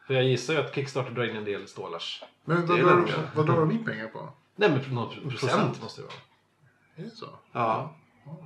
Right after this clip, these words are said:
Speaker 3: Det är övertygad. Nu är det någon
Speaker 1: En procent
Speaker 3: avgift
Speaker 1: eller,
Speaker 3: eller något
Speaker 1: eller
Speaker 3: sånt.
Speaker 1: vad som helst.
Speaker 2: Mm.
Speaker 1: Det är säkert en succé.
Speaker 3: Det tror jag.
Speaker 2: Ja, det är gratis
Speaker 1: Men det
Speaker 2: pengar
Speaker 1: är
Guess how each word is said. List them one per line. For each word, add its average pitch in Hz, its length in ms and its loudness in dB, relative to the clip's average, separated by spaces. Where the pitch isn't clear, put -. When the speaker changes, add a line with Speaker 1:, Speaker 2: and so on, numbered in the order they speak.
Speaker 3:
Det 139 80 -2
är 143 40 2
övertygad. 135 420 0
Nu 147 60 2
är 151 100 4
det 143 80 2
någon 135 220 2
Speaker 1:
En 147 200 6
procent 131 240 4
Speaker 3:
avgift - 160 2
Speaker 1:
eller, 120 180 -2
Speaker 3:
eller 139 260 0
något 131 100 -6
Speaker 1:
eller 135 120 -4
Speaker 3:
sånt. 123 100 -2
Speaker 1:
vad 117 100 -4
som 117 120 -12
helst. - 240 -16
Speaker 2:
Mm. 147 140 -6
Speaker 1:
Det 127 140 -4
är - 40 0
säkert - 280 -10
en 98 220 -12
succé. - 580 -8
Speaker 3:
Det 139 260 2
tror 110 200 -2
jag. - 100 -4
Speaker 2:
Ja, 139 80 -4
det 120 100 0
är 113 100 -2
gratis 113 300 -10
Speaker 1:
Men 117 180 -4
det 190 100 6
Speaker 2:
pengar - 160 4
Speaker 1:
är 185 160 10